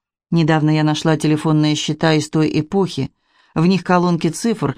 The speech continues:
точное время моих еженочных разговоров. С одиннадцати вечера до часа ночи, двух часов, трех часов,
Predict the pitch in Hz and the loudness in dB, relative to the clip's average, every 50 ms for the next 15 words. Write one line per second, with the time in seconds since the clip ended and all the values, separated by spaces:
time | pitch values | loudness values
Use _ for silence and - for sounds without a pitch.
0 | - - - - - _ - 214 220 214 - - 202 190 185 170 180 202 208 196 | -10 -18 -20 -20 -14 _ -2 -2 0 0 0 0 0 0 2 2 0 2 2 2
1 | 180 165 165 165 170 170 160 - - - - 170 170 170 160 175 170 180 190 190 | 2 2 0 0 0 0 -2 -4 -4 -2 0 0 0 0 0 0 0 0 0 -2
2 | 185 - 175 170 - 170 175 160 160 190 202 208 226 214 165 131 120 - _ _ | -2 -2 -4 -2 -2 -2 -2 -2 0 0 0 0 0 0 0 -2 -4 -6 _ _
3 | _ _ _ _ _ _ _ _ _ - - - 196 185 175 156 156 156 151 - | _ _ _ _ _ _ _ _ _ -10 -4 -2 0 2 2 2 2 2 0 -2
4 | - 151 - 160 156 156 196 196 190 - 156 151 147 139 135 151 151 - 160 151 | -4 -4 -2 0 0 0 0 -2 0 0 0 2 2 2 2 0 0 0 0 -2
5 | 143 - 156 147 160 180 190 180 - 185 165 151 - - - - - _ - 170 | 0 0 0 0 2 0 0 -2 -2 -2 -2 -2 -4 -8 -20 -20 -14 _ -4 -2
6 | 165 175 208 214 - - - 196 180 - - 180 160 - - 165 160 175 175 175 | 0 2 2 0 -2 -2 -2 -4 -2 0 0 -2 -2 -2 0 0 0 0 0 -2
7 | - 180 156 - - 160 151 151 - | -2 -4 -4 -2 0 -2 -2 -2 -4